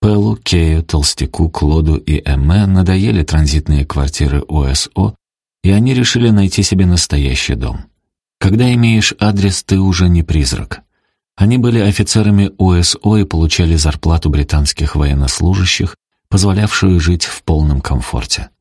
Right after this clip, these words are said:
Эмме прельстился квартиркой под самой крышей в Мейфере, а Пэл, Кей, Толстяк и Клод переехали вместе в большую меблированную квартиру в Блумсбери,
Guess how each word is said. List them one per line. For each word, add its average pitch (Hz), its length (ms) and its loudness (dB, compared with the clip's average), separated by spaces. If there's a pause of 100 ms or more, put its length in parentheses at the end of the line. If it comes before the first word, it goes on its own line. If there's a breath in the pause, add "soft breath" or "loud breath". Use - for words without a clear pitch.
(500)
Эмме 107 280 2
прельстился 113 680 -2
квартиркой 95 680 -2
под 80 180 -2
самой 92 380 2
крышей 80 580 0
в 82 160 0
Мейфере, 69 560 -2 (460)
а 80 140 0
Пэл, 87 340 0
Кей, 76 360 0
Толстяк 69 600 -4
и 73 40 -4
Клод 107 320 -2
переехали 107 500 0
вместе 98 460 0
в 90 100 0
большую 92 480 0
меблированную 76 760 2
квартиру 78 480 -2
в 73 140 -2
Блумсбери, 64 680 -2